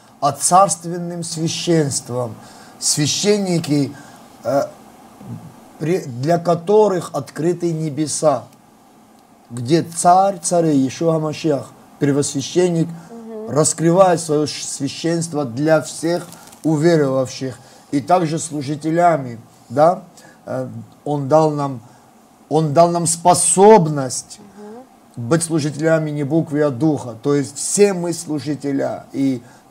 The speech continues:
Speaker 1: каждый может раскрыть потенциал служителя в том или ином служении. Это то, что вы говорите, это войти в зал и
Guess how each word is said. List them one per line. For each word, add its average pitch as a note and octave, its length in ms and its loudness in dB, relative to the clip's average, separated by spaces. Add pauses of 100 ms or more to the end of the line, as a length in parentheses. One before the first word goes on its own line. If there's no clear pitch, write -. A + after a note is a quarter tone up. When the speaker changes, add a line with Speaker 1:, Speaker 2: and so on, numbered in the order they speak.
Speaker 1:
каждый E3 540 4
может D#3 540 0
раскрыть D3 840 -2
потенциал D3+ 880 2 (1040)
служителя C#3 1200 0
в - 80 -16
том E3+ 480 4
или C3 320 2
ином D3 360 -2
служении. C#3 840 -2 (300)
Это B2 180 -6
то, D#3+ 320 2
что D3 240 -2
вы D3 120 0
говорите, D3+ 600 0 (100)
это D3 300 -2
войти C3+ 800 -4 (480)
в B2+ 400 -6
зал E3 680 0 (280)
и C#3+ 220 0